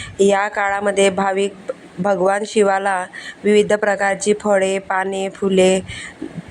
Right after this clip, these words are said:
मिठाई आणि विविध पदार्थ अर्पण करतात. शास्त्रामध्ये काय,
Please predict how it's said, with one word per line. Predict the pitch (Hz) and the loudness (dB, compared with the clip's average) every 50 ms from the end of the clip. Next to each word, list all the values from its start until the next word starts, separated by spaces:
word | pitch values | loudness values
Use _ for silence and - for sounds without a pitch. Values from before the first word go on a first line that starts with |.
| - - - - - - - - - - | -20 -20 -20 -20 -20 -20 -20 -4 2 4
मिठाई | 240 208 214 214 247 254 226 208 208 | 4 4 4 2 2 2 2 2 2
आणि | 202 - 190 196 196 202 202 | 0 -2 -2 -4 -2 -2 -2
विविध | 196 202 208 202 208 196 170 208 | 0 2 2 2 2 2 2 0
पदार्थ | 220 214 202 196 190 190 190 185 185 214 214 | 0 2 0 0 2 2 2 0 0 0 0
अर्पण | 208 202 190 185 - 202 196 202 | 2 2 0 0 -2 -2 -2 -2
करतात. | 196 208 208 202 196 196 165 160 156 - - - - - - - - - | -2 -2 -2 -2 0 -2 -2 -4 -4 -8 -14 -18 -18 -16 -16 -12 -6 -4
शास्त्रामध्ये | - - 202 196 190 - - 220 214 214 214 208 190 208 208 | -2 0 0 0 -2 -4 -4 -2 -2 0 0 0 2 2 2
काय, | 208 - 208 202 190 185 185 185 | 2 0 -2 0 0 0 -2 -2